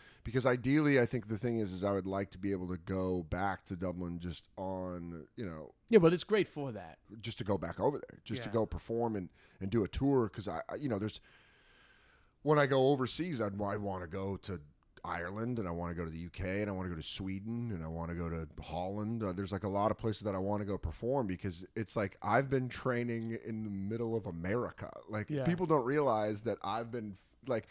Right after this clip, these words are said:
Speaker 1: coming to Dublin is the sweetest treat.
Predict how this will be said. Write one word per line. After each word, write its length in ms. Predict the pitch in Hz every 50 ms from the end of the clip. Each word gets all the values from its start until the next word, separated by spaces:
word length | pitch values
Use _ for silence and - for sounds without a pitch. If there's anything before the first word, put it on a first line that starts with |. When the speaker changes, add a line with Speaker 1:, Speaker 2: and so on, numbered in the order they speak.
| - - - -
Speaker 1:
coming 240 | - 165 196 214 196
to 80 | 175
Dublin 440 | 139 135 - 139 147 160 160 165 170 -
is 200 | 156 139 123 117
the 100 | 120 123
sweetest 580 | - - - - 135 120 127 131 180 175 - -
treat. 420 | - - - 131 127 143 151 -